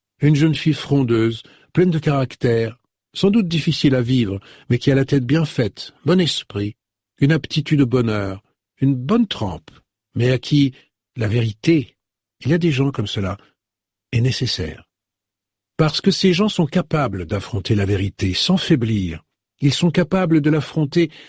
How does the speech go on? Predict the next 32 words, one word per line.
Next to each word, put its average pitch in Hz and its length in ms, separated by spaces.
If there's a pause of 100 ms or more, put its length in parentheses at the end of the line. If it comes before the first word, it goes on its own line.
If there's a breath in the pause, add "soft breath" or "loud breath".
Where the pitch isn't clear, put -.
avec 135 220
cette 151 240
acceptation - 760
courageuse 131 800 (240 soft breath)
qu'il 117 160
faut 120 260
avoir 120 300
dans 110 100
l'existence 110 720
pour 117 160
que 123 100
la 113 120
vie 107 140
soit 104 200
vivable. 87 560 (640)
Et 113 120
lui, 151 360 (400)
le 117 80
garçon 120 500
qu'aime 113 340
cette 95 220
jeune 98 180
fille, 175 380 (300 soft breath)
souhaite 180 300
cela 160 240
pour 131 240
elle 117 180
aussi. 80 420 (1300)
Accepterez-vous 117 600
de 85 60
m'écouter ? 90 520 (1120)
Oui, 117 300